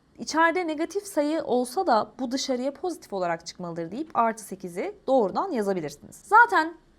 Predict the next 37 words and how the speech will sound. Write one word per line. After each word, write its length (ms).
içerideki 440
sayı 200
bakın 340
B 140
seçeneğinde 720
altı, 500
pozitif 400
altı. 380
Mutlak 360
değer 300
dışına 280
da 40
yine 280
pozitif 360
altı 440
olarak 460
çıkmalıdır. 580
İçeride 580
mutlağın 460
içinde 340
negatif 460
bir 100
sayı 300
var, 280
eksi 260
beş 260
bölü 140
üç. 240
Bunu 340
ne 80
yaparsınız 680
dışarı 200
çıkarken? 500
Önüne 240
eksi 280
alarak 320
çıkarırsınız. 640